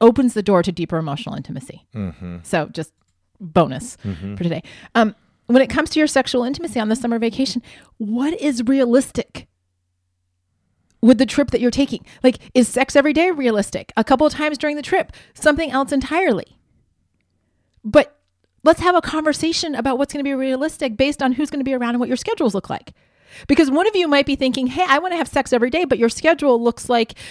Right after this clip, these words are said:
Speaker 1: you know, we're going from six A M to nine P M. And you're like, "Okay, I hear what you're saying."
Speaker 2: Mm-hmm.
Speaker 1: But that's, like, fifteen hours a day of just being on the go. I'm gonna be tired.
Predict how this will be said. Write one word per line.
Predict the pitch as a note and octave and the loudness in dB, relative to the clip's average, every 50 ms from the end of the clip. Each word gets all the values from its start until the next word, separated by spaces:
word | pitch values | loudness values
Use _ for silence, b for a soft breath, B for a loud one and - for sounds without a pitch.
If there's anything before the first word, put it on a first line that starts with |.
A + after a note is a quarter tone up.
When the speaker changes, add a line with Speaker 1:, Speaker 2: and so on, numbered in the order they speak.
| B B B | B B B
Speaker 1:
you | A#3+ A#3 A#3 B3+ A#3+ | -4 0 2 2 2
know, | A#3 A3 G3+ G3+ G3+ G3 - - | 2 2 2 2 0 -2 -2 -4
we're | A3+ A#3+ A3 B3 C4+ | -2 2 4 4 6
going | A#3 B3 B3+ C#4+ D4+ C4+ | 6 4 4 4 2 0
from | A3+ A#3 A3 | 0 -2 -2
six | - - C4 - - | 0 -2 -2 0 0
A | B3+ A#3+ A3+ A#3+ | 0 2 2 0
M | A#3+ A#3 A#3 | 0 -2 -2
to | B3 | -4
nine | G3 G3 A3+ A3+ B3 B3 A#3 | -2 2 2 4 4 2 0
P | A3+ - - A3 A3 | -2 -4 -6 -4 -2
M. | B3+ E4 D#4 A#3+ | -2 -2 -2 -4
And | G#3 G3 | -4 -4
you're | G3 | -2
like, | G3 F3+ E3 - - b b b b b b b b b | -2 -4 -4 -6 -12 b b b b b b b b b
"Okay, | G3 - B3 | -6 -4 -4
I | E3 F3 | -4 -4
hear | F3 B3 D#4+ | -4 -2 -2
what | G4 - - | -2 -2 -4
you're | - | -6
saying." | - - D#4+ D4+ - - - F3+ F#3 F3+ B B B B B B | -4 -4 -6 -6 -6 -12 -12 -14 -14 -14 B B B B B B
Speaker 2:
Mm-hmm. | A2+ A#2 A#2 A2 G#2+ G#2 A2+ A2+ A2 G#2 b b b b b b b b b b b b _ _ _ _ - | -8 -6 -6 -6 -6 -8 -8 -10 -10 -14 b b b b b b b b b b b b _ _ _ _ -10
Speaker 1:
But | G3 - B3 - | 0 0 2 2
that's, | C4+ C#4+ E4 - - | 2 0 0 -2 -4
like, | G#4+ G#4 G4 - _ - _ _ _ _ | -6 -6 -6 -8 _ -20 _ _ _ _
fifteen | - C#4 C#4+ _ - - D4+ C4+ | -4 -4 -4 _ -6 -6 -4 -4
hours | B3 A#3 A#3 A3 G#3 F#3+ | -4 -4 -4 -6 -6 -6
a | G3+ | -6
day | F3+ F#3 F3+ G3 A3 B3+ - - | -6 -6 -6 -4 -6 -8 -8 -10
of | - - | -12 -10
just | - G3 - - | -10 -16 -14 -8
being | - G3+ F#3+ F#3+ | -8 -6 -6 -6
on | F#3 F3+ | -6 -8
the | F3 | -10
go. | - - F#3 F3 - _ _ _ _ _ _ _ _ _ _ - | -8 -8 -8 -8 -8 _ _ _ _ _ _ _ _ _ _ -8
I'm | A#3+ B3 | -6 -4
gonna | C4 C#4 E4 D#4 C4+ A#3 | -2 -2 -2 -2 -2 -4
be | G#3 | -6
tired. | - A#3 C4 B3+ - - - _ | -6 -6 -6 -6 -6 -8 -12 _